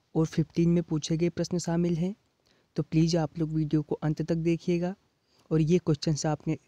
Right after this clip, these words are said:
आने वाले नेक्स्ट एग्जाम के लिए भी most important हैं। आपका पहला क्वेश्चन है,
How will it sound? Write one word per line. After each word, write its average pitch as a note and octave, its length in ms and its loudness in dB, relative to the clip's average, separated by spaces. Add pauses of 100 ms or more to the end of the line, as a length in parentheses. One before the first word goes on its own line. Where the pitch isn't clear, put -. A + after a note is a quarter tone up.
(120)
आने D#3 260 2
वाले E3 260 2
नेक्स्ट E3 260 -2
एग्जाम D3 340 -4
के D3+ 120 -4
लिए D#3 120 0
भी D#3 100 -6
most F3 440 -2
important C3 500 -4
हैं। - 160 -12 (2750)
आपका E3 320 0
पहला D#3+ 320 2
क्वेश्चन F3+ 380 0
है, F#3+ 180 -2